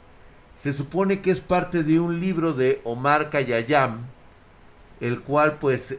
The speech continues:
eh, pues, eh, estaba en un reverso que no tenía totalmente nada.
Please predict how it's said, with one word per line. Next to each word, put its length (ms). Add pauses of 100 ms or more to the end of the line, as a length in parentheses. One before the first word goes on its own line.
eh, 1080 (2750)
pues, 220
eh, 240
estaba 320
en 80
un 140
reverso 640
que 100
no 140
tenía 280
totalmente 560
nada. 320